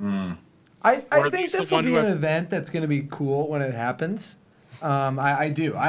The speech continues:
Speaker 2: honestly do. I think it'll be interesting seeing, you know, like, the Guilty Gear player team up with the Street Fighter player of each region. I know Street Fighter players specifically on Twitter are a little upset about this 'cause I think, like, you know, obviously there's less Street Fighter spots, right? Like, you know, there's less Street Fighter qualifying tournaments.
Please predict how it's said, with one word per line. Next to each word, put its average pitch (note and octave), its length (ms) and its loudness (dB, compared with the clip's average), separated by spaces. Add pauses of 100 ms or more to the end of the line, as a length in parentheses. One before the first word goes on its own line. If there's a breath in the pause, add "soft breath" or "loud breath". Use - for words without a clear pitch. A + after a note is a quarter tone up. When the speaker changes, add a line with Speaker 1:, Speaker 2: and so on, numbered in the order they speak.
Speaker 2:
honestly G#3 340 0
do. C#3 260 -2
I A2+ 140 -4
think F3+ 200 -2
it'll F3+ 120 0
be D#3+ 140 -4
interesting D3+ 480 -2
seeing, D3+ 380 0
you D3 100 2
know, C#3 180 0
like, C3+ 180 -2
the C3+ 100 -6
Guilty C3+ 360 -2
Gear C3+ 220 0
player C3 380 -2
team C3 220 -2
up B2+ 100 -2
with C3 80 -8
the B2 60 -8
Street C#3 220 -6
Fighter C3 200 0
player B2+ 180 -2
of B2+ 80 -4
each B2 200 -8
region. B2+ 420 -6 (420 loud breath)
I D#3+ 120 4
know G3+ 160 4
Street E3 320 -2
Fighter E3+ 260 0
players E3 360 -2
specifically D3 580 -4
on D#3 120 -2
Twitter D#3+ 260 -2 (120)
are D#3+ 40 0
a D#3+ 40 -2
little D#3 220 0
upset D#3+ 280 -2
about D#3+ 220 0
this F3+ 340 -6 (540 loud breath)
'cause C#3+ 180 0
I C3+ 100 -2
think, C#3 300 -2
like, B2+ 220 0
you C3 60 -2
know, B2 80 0
obviously C3 380 -2
there's B2+ 160 -4
less C3 160 0
Street C#3+ 260 -2
Fighter B2+ 220 0
spots, G#2+ 480 -2
right? A2 260 -6
Like, G#2 300 -12
you B2 60 -12
know, G#2+ 120 -10
there's A2 220 -10
less B2+ 180 -4
Street C#3+ 240 -4
Fighter C3 240 -2
qualifying B2+ 640 0
tournaments. A#2+ 600 -6